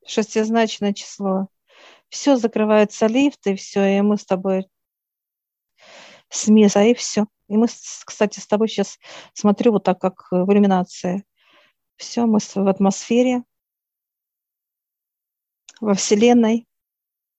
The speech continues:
И мы перемещаемся очень плавно. Вижу плавно, так, знаешь, как вот с-, как будто плывём. Нежно-нежно так вот. А это не так.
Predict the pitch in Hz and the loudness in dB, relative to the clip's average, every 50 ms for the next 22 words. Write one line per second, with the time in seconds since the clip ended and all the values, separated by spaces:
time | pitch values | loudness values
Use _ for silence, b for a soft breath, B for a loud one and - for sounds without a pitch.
0 | _ _ _ _ _ - 262 294 302 269 247 247 240 214 196 - 214 196 196 202 | _ _ _ _ _ -10 -8 -6 -4 -2 0 0 0 0 0 0 2 2 2 2
1 | 202 - - 220 208 208 - - 190 196 - - 202 202 - 190 190 180 180 180 | 2 0 0 0 0 0 0 -2 -4 -4 -2 -4 -4 -4 -2 -2 -2 -2 -2 -2
2 | 175 175 185 202 _ _ _ _ _ _ _ _ _ _ _ _ _ _ _ _ | -6 -8 -8 -10 _ _ _ _ _ _ _ _ _ _ _ _ _ _ _ _
3 | _ _ _ _ _ _ _ _ _ _ _ _ _ _ _ _ _ _ _ _ | _ _ _ _ _ _ _ _ _ _ _ _ _ _ _ _ _ _ _ _
4 | _ _ _ _ _ _ _ _ _ _ _ _ _ _ _ _ _ _ _ _ | _ _ _ _ _ _ _ _ _ _ _ _ _ _ _ _ _ _ _ _
5 | _ _ _ _ _ _ _ _ _ - 220 220 208 202 202 - - 226 247 254 | _ _ _ _ _ _ _ _ _ -8 -4 -4 -2 -2 -4 -4 0 0 2 2
6 | 254 240 214 202 - 196 190 - 214 208 214 208 - - 196 180 - - 190 185 | 2 0 -2 -2 -2 -4 -4 -2 0 0 0 0 -2 -8 -10 -8 -6 -6 -6 -6
7 | _ _ _ _ B B B B B B B B B B - - - - 196 202 | _ _ _ _ B B B B B B B B B B -20 -20 -12 -8 -4 -4
8 | 202 - - 208 - - - 208 - 220 208 - 208 226 208 220 202 190 180 185 | -4 -4 -4 -6 -4 -2 -2 0 0 0 0 2 0 2 4 4 4 4 4 4
9 | 214 254 311 349 339 320 - - 262 254 247 240 220 196 175 - - 175 180 190 | 4 2 2 2 0 -2 -2 0 2 2 4 4 2 2 0 -2 -6 -8 -8 -8
10 | 185 - 185 180 _ - 190 185 _ _ _ _ _ _ _ _ _ _ _ _ | -8 -10 -12 -12 _ -12 -14 -14 _ _ _ _ _ _ _ _ _ _ _ _
11 | _ _ _ _ _ _ _ - - 208 208 214 214 - 226 220 233 226 - - | _ _ _ _ _ _ _ -10 -4 -4 -4 -4 -2 -4 -4 -2 -2 -2 0 0
12 | 190 175 175 _ _ _ _ | 0 0 -2 _ _ _ _